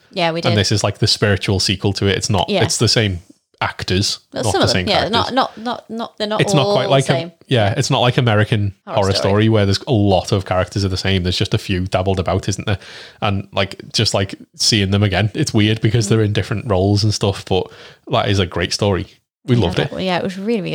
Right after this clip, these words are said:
Speaker 1: good. Recommend it.
Speaker 2: It's on Netflix, isn't it? Um,
Speaker 1: Yeah.
Speaker 2: what, what, like, I just love, we like haunted stuff, but I was pleasantly surprised by that 'cause it wasn't quite as haunting as, as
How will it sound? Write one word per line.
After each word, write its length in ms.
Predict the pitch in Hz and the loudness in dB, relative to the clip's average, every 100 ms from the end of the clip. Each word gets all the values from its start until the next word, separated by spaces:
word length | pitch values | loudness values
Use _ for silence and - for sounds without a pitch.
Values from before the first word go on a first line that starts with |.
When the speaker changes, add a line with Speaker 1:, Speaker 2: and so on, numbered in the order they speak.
| 160 | -6
Speaker 1:
good. 100 | 190 | -8
Recommend 340 | 190 180 165 | -10 -10 -10
it. 80 | - | -8
Speaker 2:
It's 120 | - | -4
on 120 | 101 | -2
Netflix, 380 | 95 - 107 - | -2 -4 -6 -4
isn't 160 | 95 101 | -2 -2
it? 80 | 98 | 0
Um, 280 | 101 104 | 0 0
Speaker 1:
Yeah. 140 | 104 - | 0 -2
Speaker 2:
what, 240 | - 113 131 | -2 0 0
what, 320 | 120 - - | -2 -2 -2
like, 320 | 113 104 - - | -2 -2 -6 -4
I 40 | |
just 200 | 120 - | -2 2
love, 340 | 117 110 - - | 4 2 0 0
we 120 | 135 | 2
like 200 | 120 107 | 4 2
haunted 420 | - 117 113 - 113 | 2 2 2 0 0
stuff, 300 | - 127 - | 0 0 0
but 140 | 107 | -2
I 60 | - | 2
was 240 | 117 - - _ _ _ _ | 2 0 -4 _ _ _ _
pleasantly 360 | - 110 117 117 | -2 0 0 -2
surprised 400 | 135 107 95 - | 0 0 0 2
by 80 | |
that 220 | 120 120 - | 2 0 0
'cause 120 | 107 | -2
it 80 | 110 | 0
wasn't 300 | 113 123 127 | 0 0 -2
quite 280 | - 123 - | -2 -2 0
as 80 | |
haunting 640 | 107 - 107 104 117 113 120 | -4 0 0 0 0 0 2
as, 160 | 120 113 113 - | 0 0 -2 0
as 240 | 113 - | 0 0